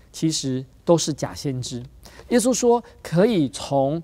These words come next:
他们的果子就认出他们来，因为好树结好果子，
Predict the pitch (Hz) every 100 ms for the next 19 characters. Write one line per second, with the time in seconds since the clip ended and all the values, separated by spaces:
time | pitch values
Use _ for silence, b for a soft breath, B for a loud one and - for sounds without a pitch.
0 | - - 208 185 175 - 151 113 113 143
1 | 120 165 147 220 180 147 151 139 131 117
2 | 101 131 _ b b 226 254 240 156 -
3 | - - _ - - 139 175 208 147 147
4 | 139 135 127 -